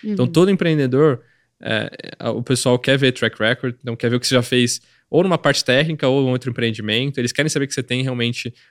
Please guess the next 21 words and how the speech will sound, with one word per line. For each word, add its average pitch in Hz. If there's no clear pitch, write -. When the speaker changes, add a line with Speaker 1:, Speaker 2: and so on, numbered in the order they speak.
Speaker 1:
uma 127
diferenciação 131
do 131
mercado 120
pra 123
você 113
s-, -
receber 120
aquele 135
investimento. 113
Speaker 2:
Uhum. 175
Speaker 1:
Do 156
outro 143
lado, 135
eles 151
querem 139
saber 139
sua 156
capacidade 131
de 131
execução. 117